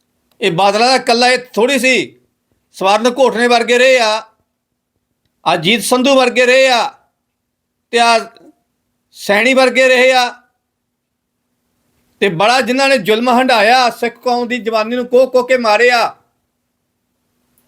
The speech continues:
ਤੇ ਅੱਜ ਉਹਨਾਂ ਦੀਆਂ ਕਰਤੂਤਾਂ ਨੇ ਇਹ, ਇਹ ਜੱਗ ਜ਼ਾਹਰ ਹੋ ਰਹੀਆਂ ਨੇ। ਸ-,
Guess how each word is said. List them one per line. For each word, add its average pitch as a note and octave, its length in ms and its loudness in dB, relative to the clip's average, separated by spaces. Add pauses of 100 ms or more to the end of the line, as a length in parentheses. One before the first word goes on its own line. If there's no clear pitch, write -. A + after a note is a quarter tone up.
(640)
ਤੇ A#3+ 200 -2
ਅੱਜ G#3+ 240 0
ਉਹਨਾਂ C4 320 0
ਦੀਆਂ C4 360 2 (320)
ਕਰਤੂਤਾਂ A#3+ 560 -2
ਨੇ C4 140 2
ਇਹ, A3+ 360 0 (1120)
ਇਹ A#3 140 0
ਜੱਗ A3+ 260 0
ਜ਼ਾਹਰ B3 340 2
ਹੋ B3 160 4
ਰਹੀਆਂ C4+ 280 0
ਨੇ। A#3+ 260 -2 (1300)
ਸ-, C4 380 2